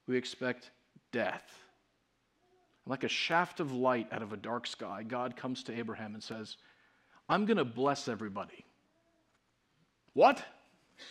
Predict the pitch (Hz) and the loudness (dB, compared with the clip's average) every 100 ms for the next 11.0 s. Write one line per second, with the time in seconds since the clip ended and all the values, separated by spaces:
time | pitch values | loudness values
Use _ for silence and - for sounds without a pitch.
0 | - - - - - 240 214 214 - 127 | -18 -20 -20 2 10 12 12 6 4 0
1 | - 98 - _ _ _ _ _ _ _ | 0 -4 -4 _ _ _ _ _ _ _
2 | _ _ _ _ _ - 214 277 302 233 | _ _ _ _ _ 8 10 12 10 6
3 | - 214 170 147 165 151 123 - 143 160 | 4 4 4 8 10 10 6 0 -2 4
4 | 185 254 247 214 226 160 156 156 160 147 | 8 8 8 6 8 10 10 10 6 2
5 | 135 135 185 214 175 123 104 - - - | 2 8 10 10 6 4 -2 -10 -2 6
6 | 160 160 135 123 170 202 170 170 147 170 | 6 6 2 4 8 8 8 6 10 10
7 | 202 196 190 170 151 160 160 160 151 139 | 10 8 6 6 8 8 8 4 2 4
8 | 147 143 135 131 135 117 135 123 110 101 | 4 0 -2 -2 0 4 4 6 2 -2
9 | - - 156 202 226 214 185 151 160 151 | -12 2 8 8 8 8 8 8 4 4
10 | - 160 151 127 113 104 - - - | 0 4 4 4 0 -6 -6 -8 -10